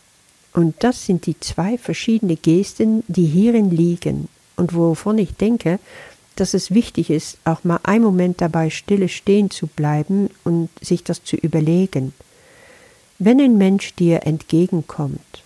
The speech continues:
und dich anblickt, dann kannst du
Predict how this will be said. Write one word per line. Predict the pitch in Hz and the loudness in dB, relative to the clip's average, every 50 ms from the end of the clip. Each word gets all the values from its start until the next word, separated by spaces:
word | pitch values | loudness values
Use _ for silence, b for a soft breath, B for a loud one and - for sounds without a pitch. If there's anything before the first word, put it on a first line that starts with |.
| _ _ _ | _ _ _
und | 175 170 156 - | -2 -2 0 0
dich | 165 156 - - - - | -2 -4 -4 -6 -8 -6
anblickt, | - 160 180 190 180 - 156 147 147 - - - - _ - - _ _ _ _ _ B B B B B B B B B B B B B B B B B _ _ | -4 -2 -2 -2 -2 -4 -6 -6 -6 -6 -8 -16 -20 _ -20 -20 _ _ _ _ _ B B B B B B B B B B B B B B B B B _ _
dann | - 180 165 156 - | 0 2 2 0 -2
kannst | - 180 180 180 175 - - - - | -2 0 0 0 0 -2 -8 -6 -2
du | 196 190 185 185 - | -2 0 0 -2 -4